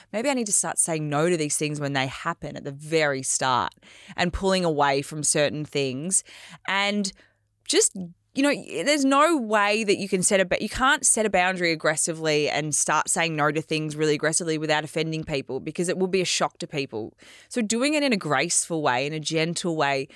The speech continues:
for yourself and testing it out and not, and feeling what feels good for you. Like, if you can say to someone, and just try, like, if you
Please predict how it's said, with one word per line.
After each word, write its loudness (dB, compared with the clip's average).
for -2
yourself 2
and 0
testing -2
it 0
out 0
and 0
not, 4
and 0
feeling -2
what -2
feels -4
good -4
for -8
you. 2
Like, 0
if -4
you -4
can -2
say 2
to -2
someone, 2
and -2
just 2
try, 2
like, -2
if -4
you 0